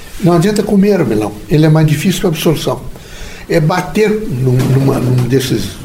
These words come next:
aparelhos, os tem, liquidificadores, não é? Tomar um copo de manhã, que sabe, um copo à noite,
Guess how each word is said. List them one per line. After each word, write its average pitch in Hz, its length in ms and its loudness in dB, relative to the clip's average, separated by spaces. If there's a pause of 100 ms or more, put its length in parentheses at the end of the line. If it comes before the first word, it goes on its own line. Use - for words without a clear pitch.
(180)
aparelhos, 123 540 -2
os - 180 -6
tem, 180 300 0 (540)
liquidificadores, 127 760 0 (140)
não 135 120 2
é? 190 80 -2 (440)
Tomar 185 280 2
um 175 80 4
copo 165 380 0
de 123 100 -2
manhã, 139 380 2
que - 120 -2
sabe, 143 220 -2
um 139 40 0
copo 143 340 -2
à - 20 -2
noite, 180 220 2